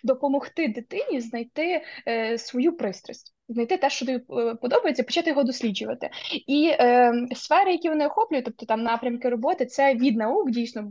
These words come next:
будь-яких, будь-якого спектру, але є ще і напрямок, наприклад, е, бізнес-інку-, е, бізнес, е, мислення, підприємництва. В нас є окремий бізнес-інкубатор, який займається цим, і діти створюють свої стартапи на базі Малої академії наук.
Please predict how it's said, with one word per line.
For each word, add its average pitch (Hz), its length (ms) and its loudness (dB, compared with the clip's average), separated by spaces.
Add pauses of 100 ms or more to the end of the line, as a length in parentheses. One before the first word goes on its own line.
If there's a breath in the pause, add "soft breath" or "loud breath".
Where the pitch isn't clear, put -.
(160)
будь-яких, 233 520 0
будь-якого 247 500 -2
спектру, 370 460 0 (300 loud breath)
але 277 400 8
є 277 240 2
ще - 180 0
і 254 360 2
напрямок, 247 480 0
наприклад, 233 360 -4 (100)
е, 220 120 0
бізнес-інку-, 247 640 0
е, 233 180 4
бізнес, 226 680 0
е, 220 280 0 (240)
мислення, 247 460 2
підприємництва. 247 920 4
В 226 40 4
нас 226 200 -2
є 220 80 4
окремий 220 360 -2
бізнес-інкубатор, 220 840 -2
який 208 160 -4
займається 214 520 -2
цим, 233 180 6 (280 loud breath)
і 214 80 6
діти 247 220 8
створюють 240 400 6
свої 233 340 6
стартапи 247 640 6
на 226 160 6
базі 214 340 6
Малої 202 220 4
академії 214 400 -2
наук. 220 260 -4